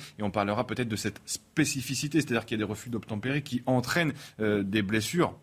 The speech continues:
pour le moins, euh, aux, aux policiers. On sait qu'il y a eu plus grave par le passé, euh, mais les policiers sont aussi peut-être devenus des cibles dans ces refus, dans ces refus d'obtempérer. Arthur Muriot.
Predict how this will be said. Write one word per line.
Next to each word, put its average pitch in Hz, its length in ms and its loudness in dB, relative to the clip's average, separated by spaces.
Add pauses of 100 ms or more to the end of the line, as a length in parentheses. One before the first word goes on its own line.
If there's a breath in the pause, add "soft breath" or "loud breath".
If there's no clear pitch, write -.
(100)
pour 110 140 0
le 113 100 4
moins, 123 280 2 (240 loud breath)
euh, 92 420 2
aux, 101 160 2
aux 104 180 2
policiers. 104 380 2
On 120 40 4
sait 120 120 0
qu'il 107 180 0
y - 20 4
a 101 40 4
eu 101 40 2
plus 127 200 2
grave 123 200 2
par 98 140 0
le 98 100 0
passé, 104 340 -2
euh, 101 80 2 (260 loud breath)
mais 104 300 4
les 110 140 2
policiers 131 360 4
sont 113 200 0 (120)
aussi 127 240 2
peut-être 135 340 -2 (200 loud breath)
devenus 120 240 4
des 117 100 6
cibles 117 340 4
dans 104 140 0
ces 110 140 -2
refus, 98 360 -2
dans 107 180 2
ces 104 120 0
refus 101 200 0
d'obtempérer. 101 440 0
Arthur 110 280 0
Muriot. 82 260 0